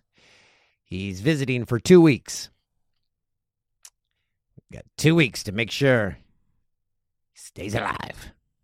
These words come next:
He's not on life support or anything. <laughs> He's just, we're looking after him. Well, a family friend heads home for the holidays. So,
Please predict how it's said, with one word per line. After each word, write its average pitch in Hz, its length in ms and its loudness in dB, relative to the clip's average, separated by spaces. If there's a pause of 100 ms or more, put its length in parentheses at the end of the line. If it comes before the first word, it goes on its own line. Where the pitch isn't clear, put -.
(460)
He's 208 160 -2
not 339 160 2
on 147 220 4
life 233 220 2
support 113 500 -2
or 101 100 0
anything. 98 600 -8
<laughs> - 80 -20
He's 123 260 -8
just, 117 340 -8 (440)
we're 139 100 -2
looking 143 260 2
after 107 320 -4
him. 65 140 -14 (1400)
Well, 104 200 -4
a 90 100 -4
family 120 380 -4
friend 104 460 -6 (960)
heads 92 220 -10
home 196 300 0
for 196 180 -8
the 180 160 -2
holidays. 71 840 -10 (1300)
So, 92 500 -10